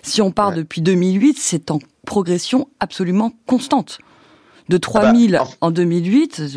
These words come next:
Speaker 1: un peu moins de trois mille, jusqu'à aujourd'hui, euh, douze mille.
Speaker 2: En fait, si vous voulez, il y a eu un gros, il y a eu une, une grosse progression entre, entre deux mille huit et deux mille seize,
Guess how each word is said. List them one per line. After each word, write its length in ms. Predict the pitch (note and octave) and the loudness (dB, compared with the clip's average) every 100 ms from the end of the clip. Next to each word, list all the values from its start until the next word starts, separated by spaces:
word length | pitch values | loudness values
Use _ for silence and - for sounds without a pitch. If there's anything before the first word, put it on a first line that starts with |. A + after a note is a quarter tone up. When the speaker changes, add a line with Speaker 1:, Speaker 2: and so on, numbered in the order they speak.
| C#3+ - | -8 -6
Speaker 1:
un 100 | C#3+ | -6
peu 120 | E3+ | -4
moins 140 | E3 | -2
de 40 | E3 | -2
trois 200 | - F#3 | -2 0
mille, 200 | B3 C4+ | 2 2
jusqu'à 400 | E3 D#3 G3 D#3 | -2 -6 -4 -2
aujourd'hui, 460 | D3+ D3+ D#3 G3+ | -4 -8 -8 -6
euh, 120 | F3 C#3+ | -8 -8
douze 180 | F3+ | -2
mille. 240 | A#3+ A3+ C#3+ - - - - - - | 0 0 -4 -14 -20 -20 -20 -20 -10
Speaker 2:
En 60 | C3+ | -4
fait, 120 | G#3+ | -4
si 140 | G#3+ | -2
vous 40 | D#3 | -2
voulez, 120 | F3 | 0
il 60 | E3 | 0
y 20 | |
a 40 | |
eu 120 | C3 | 0
un 80 | A#2+ | -2
gros, 320 | A#2 B2+ G3+ - | -2 -2 -2 -2
il 60 | |
y 40 | B2+ | -2
a 40 | |
eu 160 | C3 A#2+ | -2 -4
une, 160 | A2+ A2+ - | -6 -10 -8
une 60 | |
grosse 200 | A#2 F3+ | -4 -4
progression 680 | - D3 C3+ C#3 D#3 C#3+ B2+ | -4 -4 -4 -2 -4 -4 -6
entre, 640 | - G#2 G#2 - A#2+ A2+ - - - | -6 -6 -6 -2 -2 -2 -6 -18 -18
entre 320 | - - A2+ | -16 -8 -6
deux 140 | G#2 A#2+ | -4 -2
mille 180 | C3 B2 | -2 -4
huit 180 | C3+ | -4
et 40 | G2 | -6
deux 80 | G2 | -8
mille 120 | F#2 | -4
seize, 380 | - - - | -4 -4 -6